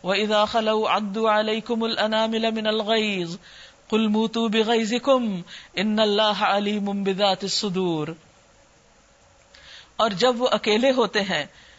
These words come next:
تو غیظ و غضب کی وجہ سے اپنی انگلیاں چبانے لگتے ہیں۔ ان سے کہہ دو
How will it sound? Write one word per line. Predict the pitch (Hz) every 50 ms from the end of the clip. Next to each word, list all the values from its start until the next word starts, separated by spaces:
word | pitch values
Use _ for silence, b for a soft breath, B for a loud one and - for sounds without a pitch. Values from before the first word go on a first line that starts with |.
| b b b b b b b _
تو | - 294 277
غیظ | 208 220 240 277 294 277 294
و | 285 254 190
غضب | 214 233 254 349 359 285
کی | - 294 311
وجہ | 262 254 233 277 302 302
سے | - - 247 - -
اپنی | 220 - 254 262 -
انگلیاں | 247 262 311 330 381 381 370
چبانے | - 339 233 233 220 220 240
لگتے | 226 202 180 - - - 208
ہیں۔ | 202 208 165 151 - - B B B B B B B -
ان | 190 220
سے | 202 - 240
کہہ | 226 - 233 247 247 233
دو | 214 240